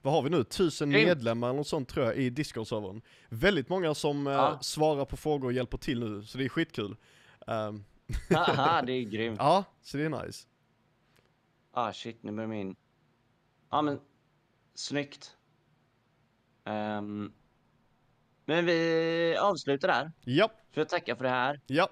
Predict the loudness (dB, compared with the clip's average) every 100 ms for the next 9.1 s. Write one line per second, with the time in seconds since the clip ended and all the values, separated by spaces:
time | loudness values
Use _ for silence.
0 | -2 -4 -4 0 2 2 -2 -12 -14 -8
1 | -8 -8 -4 -4 -4 -2 -2 -2 0 2
2 | 2 0 0 0 -2 -4 -20 -10 0 0
3 | 0 -8 -6 0 2 2 0 -6 _ _
4 | _ _ _ 0 2 2 2 2 2 2
5 | -4 -6 -4 -4 -2 -2 -4 -6 -6 -4
6 | -4 -2 -2 -2 -4 -6 -10 -10 -6 -2
7 | -2 -2 -6 _ _ _ _ _ _ _
8 | _ _ -14 -12 -4 -2 -2 0 0 0
9 | -2